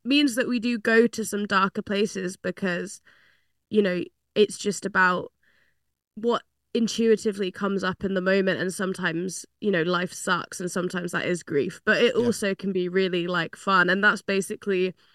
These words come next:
Speaker 1: what the album artwork was. Um, so we were playing Truck Festival, which is in Oxfordshire, and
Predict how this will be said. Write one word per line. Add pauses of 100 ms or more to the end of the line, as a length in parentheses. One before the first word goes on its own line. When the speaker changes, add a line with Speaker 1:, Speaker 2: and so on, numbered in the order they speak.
(760)
Speaker 1:
what
the
album
artwork
was. (200)
Um, (160)
so
we
were
playing
Truck
Festival,
which
is
in
Oxfordshire, (440)
and